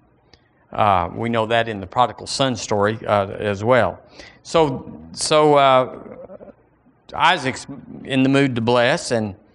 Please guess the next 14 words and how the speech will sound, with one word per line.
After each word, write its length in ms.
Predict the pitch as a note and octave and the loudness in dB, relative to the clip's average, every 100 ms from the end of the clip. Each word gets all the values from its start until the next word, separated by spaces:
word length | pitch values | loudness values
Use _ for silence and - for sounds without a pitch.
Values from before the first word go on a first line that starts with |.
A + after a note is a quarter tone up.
| _ _ _ | _ _ _
and 140 | A#2+ A#2+ | 0 2
in 120 | A#2 | 2
verse, 400 | A#2 C3+ B2 - | 2 2 2 0
uh, 320 | B2+ A2+ G2+ F#2 _ _ _ _ _ _ - _ | 4 4 2 -6 _ _ _ _ _ _ -20 _
thirty-two, 400 | E3 G3+ - C#3+ | 0 2 2 2
he 60 | |
said, 240 | C#3+ E3 D3 | 2 0 2
"And 100 | D3 | 2
Isaac 380 | F3 G3+ F#3 D3+ | 2 2 0 0
his 160 | D#3 | -2
father 260 | - A#3 F#3+ | 0 0 0
said 300 | - B3+ C4 | 0 0 2
unto 180 | G3 C#3 | 0 0
him, 360 | C3+ G#2+ F#2 | 0 0 -6